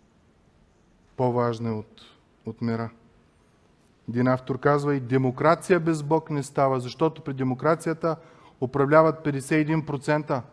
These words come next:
Ами ако тия петдесет и един процента са безбожни, какво става? Каквото и общество да изграждаш,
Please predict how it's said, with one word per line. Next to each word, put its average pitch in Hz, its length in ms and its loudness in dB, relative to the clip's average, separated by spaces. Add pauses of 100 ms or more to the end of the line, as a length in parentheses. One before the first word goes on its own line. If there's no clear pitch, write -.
(380)
Ами 135 120 2
ако 135 160 -2
тия 156 260 4
петдесет 151 260 -2
и 160 40 2
един 151 260 0
процента 147 480 -4
са 143 180 -2
безбожни, 127 640 -4 (2250)
какво 120 300 -6
става? 110 340 -8 (1900)
Каквото 160 440 -2
и 175 40 2
общество 156 560 -6
да 147 120 -4
изграждаш, 135 800 -4